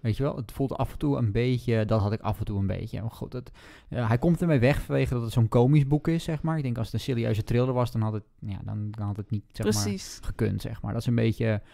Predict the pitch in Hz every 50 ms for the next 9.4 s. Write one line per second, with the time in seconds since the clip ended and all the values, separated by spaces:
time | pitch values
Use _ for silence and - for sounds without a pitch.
0 | - - - 113 117 120 127 120 120 117 123 120 123 113 123 120 117 113 110 113
1 | 113 110 101 - 113 104 104 104 101 101 95 92 95 - - _ _ - 143 117
2 | 107 98 - - 101 107 113 113 120 123 117 117 113 - 110 113 107 110 110 117
3 | 117 - - 113 113 - 113 - - 113 110 107 110 107 104 104 98 - - -
4 | - 95 98 101 - 95 104 98 95 95 98 101 90 - 92 95 95 95 101 104
5 | 107 107 101 98 - - - - - - - - - _ _ _ _ - 101 104
6 | 104 110 113 123 123 117 117 104 104 107 113 - - 123 110 - - 113 110 104
7 | 110 107 104 101 104 107 107 104 104 104 104 104 104 104 104 - - 107 104 104
8 | 101 101 - 110 110 - - 117 107 98 101 101 104 101 101 104 101 98 95 -
9 | - - - 104 101 107 135 170